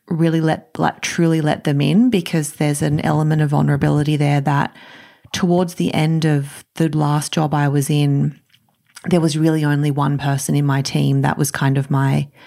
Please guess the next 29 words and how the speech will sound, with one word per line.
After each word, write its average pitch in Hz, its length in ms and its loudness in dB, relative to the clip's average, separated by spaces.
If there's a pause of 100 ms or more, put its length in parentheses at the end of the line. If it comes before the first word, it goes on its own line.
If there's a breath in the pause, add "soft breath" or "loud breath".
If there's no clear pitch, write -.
(480 loud breath)
my - 140 2
person, 143 500 -2
you 139 100 4
know, 139 120 2
my 139 180 2
right 139 340 -2
hand, 139 360 -2
and 143 120 2
we're 147 120 2
still 143 240 -2
really 143 240 0
close 143 360 -2
now. 143 360 2
And 143 140 0 (420 loud breath)
I 175 40 2
reflect 175 440 0
back 226 180 -2
on 208 120 4
that - 180 -2
time 147 240 0
and 147 100 0
I 147 80 0
think, 151 280 -4
did 160 100 -2
I 151 100 2
give 151 220 -2
everyone 143 360 0
a 147 60 0
fair 147 440 0